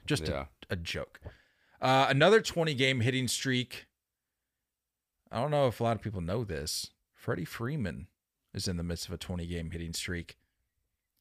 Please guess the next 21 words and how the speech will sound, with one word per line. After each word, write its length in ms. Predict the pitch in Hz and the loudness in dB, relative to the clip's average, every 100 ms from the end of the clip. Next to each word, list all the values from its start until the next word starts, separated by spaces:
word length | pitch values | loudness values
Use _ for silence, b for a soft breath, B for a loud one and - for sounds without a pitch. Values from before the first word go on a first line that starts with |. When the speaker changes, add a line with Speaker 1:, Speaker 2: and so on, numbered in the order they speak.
| _ | _
Speaker 1:
He's 160 | 113 104 | -2 0
hitting 220 | 135 117 | 0 -2
four 520 | - - - 156 165 170 | -6 -12 0 4 4 4
fifty-seven 640 | 175 165 131 143 131 127 | 2 2 2 4 4 2
with 120 | 117 | 2
eleven 380 | 110 120 127 127 | 4 4 4 4
doubles, 360 | 117 113 117 110 | 2 4 2 2
one 220 | 120 120 | 2 2
triple, 260 | 113 107 101 | 0 -2 -2
five 340 | - 110 113 | 2 2 2
home 180 | 113 107 | 2 0
runs, 440 | 104 101 104 101 - _ _ _ _ _ | 2 0 0 -2 -8 _ _ _ _ _
twenty-one 640 | - - 120 127 127 127 120 | -6 0 2 4 4 4 4
ribbies, 420 | 107 101 101 98 | 2 4 2 0
and 240 | 95 95 | -2 -4
twenty 560 | - - 104 104 107 107 | -6 -8 -2 0 2 2
runs 440 | 95 101 98 95 - | 2 2 0 -2 -4
scored 600 | - 95 87 80 76 80 _ - | -6 -4 -2 -2 -6 -12 _ -10
during 280 | 90 87 82 | -6 -4 -4
that 220 | 82 80 | -4 -6
stretch. 520 | - 92 78 67 - | -8 -6 -6 -6 -10